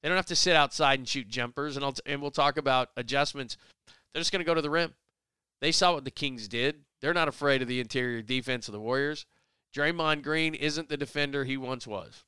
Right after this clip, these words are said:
It's a fact. Uh, I told you about, uh, defending. Uh, the Golden State Warriors were four and seventeen. Four for seventeen was when Davis was the primary defender. And I told you L B J,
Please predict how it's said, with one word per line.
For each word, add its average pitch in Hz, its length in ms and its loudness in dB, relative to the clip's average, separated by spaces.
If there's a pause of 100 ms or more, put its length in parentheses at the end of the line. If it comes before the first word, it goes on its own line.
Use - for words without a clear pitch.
(520)
It's - 80 -14
a - 60 -12
fact. - 400 -2 (1300)
Uh, 135 540 8 (160)
I 151 100 -4
told 160 260 0
you 151 60 2
about, 147 420 2
uh, 147 140 2
defending. 151 640 -2
Uh, 135 80 -4
the 135 80 -2
Golden 143 240 -4
State 143 200 -2
Warriors 143 320 0
were 123 100 -6
four 160 360 0
and 143 120 -2
seventeen. 156 720 0
Four 165 240 -2
for 147 100 -8
seventeen 147 580 -2
was 123 200 -6 (140)
when 123 200 -10
Davis 139 340 0
was 123 120 -10
the 104 80 -12
primary 131 440 0
defender. 147 540 -2 (680)
And 135 120 0
I 139 60 2
told 139 340 0
you 143 80 -2
L 143 180 4
B 135 180 -4
J, 135 500 4